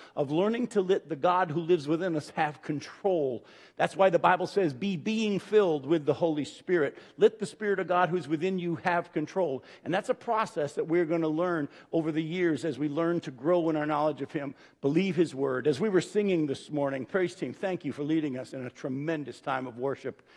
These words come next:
And as we were singing the words, "I exalt thee"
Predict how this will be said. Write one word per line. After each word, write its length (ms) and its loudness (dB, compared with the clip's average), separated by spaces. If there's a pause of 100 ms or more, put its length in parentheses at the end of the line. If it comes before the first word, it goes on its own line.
(260)
And 100 0
as 100 2
we 140 -2
were 100 0
singing 380 -2
the 80 6
words, 380 4
"I 220 2
exalt 760 2
thee" 240 -8